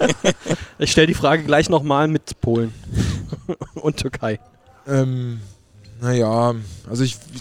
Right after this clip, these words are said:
Speaker 2: das kommt halt immer auf die Leute an, aber man hat ja letztendlich genug zu tun auf dem eigenen Feld, dass man halt, wenn man Volleyball spielt, und in Italien ist es halt schon so, dass du,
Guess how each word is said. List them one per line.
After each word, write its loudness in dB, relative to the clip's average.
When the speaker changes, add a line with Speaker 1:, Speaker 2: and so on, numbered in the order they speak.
Speaker 2:
das -2
kommt 0
halt 6
immer 0
auf -2
die -6
Leute 2
an, 0
aber 2
man -4
hat -2
ja 6
letztendlich 0
genug -2
zu -6
tun -2
auf 2
dem -8
eigenen -2
Feld, 0
dass -4
man -6
halt, -4
wenn -6
man -2
Volleyball 2
spielt, 0
und -4
in -4
Italien 0
ist -6
es -8
halt 0
schon -4
so, -2
dass -4
du, -4